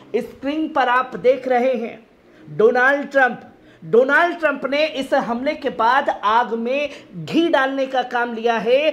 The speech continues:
और इस तरीके से प्रिटेंड किया है कि अगर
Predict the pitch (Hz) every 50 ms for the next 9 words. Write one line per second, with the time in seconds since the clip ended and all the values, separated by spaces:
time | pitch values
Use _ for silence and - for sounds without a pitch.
0 | - - - - - 277 311 330 339 359 330 - - - - - 285 - - -
1 | 302 277 269 294 277 - 349 359 359 - - 330 311 - - 262 254 - 294 302
2 | 302 - - - 277 262 254 240 226 240 269 285 294 302 311 - - 220 220 190
3 | 269 285 302 311 302